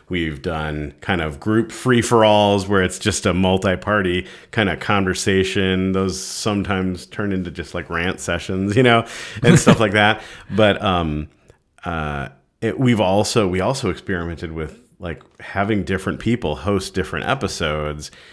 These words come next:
Speaker 1: which, uh, I think was really appealing to our team because we are so collaborative and, you know, there's not a lot of ego and territorialism in, in a lot of what we do. And so it just, it felt kinda comfortable, like, "Okay, well,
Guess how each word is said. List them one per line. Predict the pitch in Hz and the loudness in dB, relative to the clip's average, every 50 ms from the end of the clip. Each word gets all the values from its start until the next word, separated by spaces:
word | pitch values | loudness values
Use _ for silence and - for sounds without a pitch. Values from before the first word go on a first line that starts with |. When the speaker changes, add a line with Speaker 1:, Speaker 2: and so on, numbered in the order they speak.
| - - - | -20 -8 -2
Speaker 1:
which, | 101 107 104 101 95 - - - - - - - _ - | 2 2 4 4 2 0 -4 -6 -6 -8 -10 -12 _ -4
uh, | 98 90 87 87 80 - | -2 -2 0 -2 -2 -2
I | 78 107 | -2 -4
think | 101 - - 120 110 104 98 - - - - - _ _ _ - | -4 -2 0 0 2 2 0 -2 -6 -14 -20 -20 _ _ _ -6
was | 110 107 90 | -4 -2 0
really | 110 123 120 113 110 98 | 2 4 4 6 4 4
appealing | - - - 113 110 107 104 101 98 95 90 | 2 -2 -2 0 0 2 2 2 0 0 0
to | - 82 | -2 -2
our | 69 87 80 | -2 -2 -2
team | - - - 104 101 101 98 98 | -4 -4 -2 0 0 0 0 0
because | 90 87 - - 87 | -2 -4 -6 -8 -6
we | 98 95 73 | -6 -4 -2
are | 90 95 101 | 0 0 0
so | 92 - - 95 87 | -2 -2 -4 -4 -4
collaborative | - - 95 107 135 135 131 127 131 123 120 117 117 117 117 117 107 98 | -4 -4 -2 0 2 2 2 2 2 2 2 2 4 2 2 2 0 0
and, | 101 90 85 82 80 - - - - - - _ | -2 -2 -4 -4 -8 -10 -14 -20 -20 -20 -20 _
you | - - 117 | -4 0 0
know, | 104 98 92 90 | 2 2 2 0
there's | 87 92 92 - | 0 -2 -4 -4
not | 117 117 123 127 123 | -2 -2 0 0 0
a | |
lot | 110 92 85 80 | 0 0 -2 -2
of | 82 - - | -4 -6 -6
ego | 113 127 135 135 107 101 95 92 90 90 | -6 -4 -2 0 2 2 2 2 2 2
and | 87 82 85 78 | 0 -2 -4 -2
territorialism | - 101 92 82 - - 113 113 117 104 87 80 80 78 73 85 82 80 82 85 64 | -2 -2 -2 -2 -2 0 2 2 4 2 2 0 -2 -4 -4 -4 -4 -4 -4 -4 -2
in, | - 107 104 101 95 92 - | -2 0 2 2 2 0 0
in | - 110 98 | 0 0 0
a | 92 87 | 0 0
lot | 85 82 82 - - - _ - | 0 0 -2 -2 -6 -10 _ -8
of | 98 87 | -6 -2
what | 95 107 - - | 0 0 -2 -2
we | 92 82 | -4 -8
do. | 73 78 120 139 139 113 101 98 92 | -4 0 2 4 6 6 6 4 4
And | 87 90 90 | 2 0 0
so | - 107 98 92 | 0 2 2 2
it | 90 73 | 2 0
just, | - 92 87 - - - - | -2 -4 -6 -6 -8 -8 -8
it | 80 87 - | -8 -6 -4
felt | - 87 - - | -4 -6 -6 -4
kinda | - 98 87 80 78 | -4 -4 -4 -4 -4
comfortable, | - 95 90 - - 92 95 | -4 -4 -6 -4 -4 -4 -2
like, | 92 92 90 - | -2 -2 -4 -4
"Okay, | 143 135 104 92 | -6 -4 -2 0
well, | 98 107 113 120 117 110 110 110 107 | 0 0 0 0 0 -2 -4 -6 -8